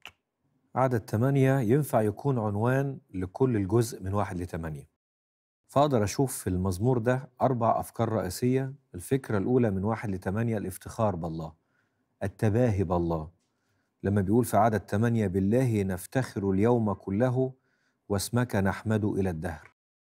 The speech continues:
الفكرة الأولى التباهي بالله، الافتخار بالله. الفكرة التانية ال-، ال-، الحيرة من الله.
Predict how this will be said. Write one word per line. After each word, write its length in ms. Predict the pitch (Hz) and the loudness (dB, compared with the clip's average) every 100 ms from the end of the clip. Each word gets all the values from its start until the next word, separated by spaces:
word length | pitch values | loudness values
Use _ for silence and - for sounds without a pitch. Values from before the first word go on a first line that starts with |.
| _ _ _ | _ _ _
الفكرة 320 | - 160 160 131 | -4 -2 2 2
الأولى 300 | 123 147 120 | 2 2 2
التباهي 560 | - 117 104 139 113 | 0 0 2 2 2
بالله، 320 | 92 90 85 87 | 0 -2 -4 -4
الافتخار 520 | 95 - 95 131 117 | -6 -6 -2 0 0
بالله. 360 | 87 82 80 - _ _ _ _ _ | -4 -8 -10 -14 _ _ _ _ _
الفكرة 320 | - 156 160 139 | -4 -2 0 0
التانية 540 | - 151 151 143 - - | 0 0 2 0 -2 -6
ال-، 220 | 110 113 - 110 | -2 -2 -4 -4
ال-، 380 | 104 104 107 | 0 0 -2
الحيرة 520 | 104 98 - 151 123 101 | -4 -4 0 2 2 0
من 180 | 95 | -2
الله. 320 | 90 85 85 | -2 -4 -8